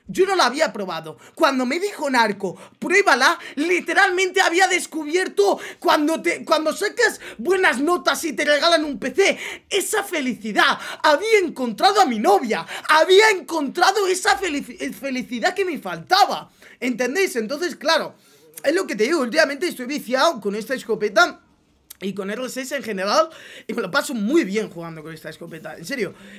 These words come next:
Y literalmente no es trolear hacer eso, para mí no es trolear, porque literalmente todas las veces que lo he hecho me ha salido, ¿entendéis? Entonces para mí no es trolear,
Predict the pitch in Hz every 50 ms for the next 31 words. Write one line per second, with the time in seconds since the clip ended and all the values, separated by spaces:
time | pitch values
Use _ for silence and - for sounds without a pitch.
0 | - - 208 220 214 220 185 226 247 302 294 302 285 359 349 - - 214 233 311
1 | 349 - - 277 226 185 190 226 277 220 170 160 160 - 170 160 170 156 - -
2 | _ _ _ _ - 190 185 214 285 311 277 214 196 196 - 170 165 160 170 208
3 | 196 151 - - - - - - - 214 214 190 214 214 220 - 220 262 285 277
4 | 277 240 202 202 214 - _ - 302 311 311 285 226 170 226 214 226 285 - -
5 | 202 180 165 170 185 - 294 - - _ - 185 190 233 196 - - 226 247 277
6 | 240 151 - _ _ _ _ _ _ _ _ - 175 170 175 170 196 240 - 117
7 | - - _ _ _ _ _ _ _ _ - 202 190 240 247 - 349 - - _
8 | - 247 208 208 262 330 320 247 190 - - - 156 147 190 240 208 - - _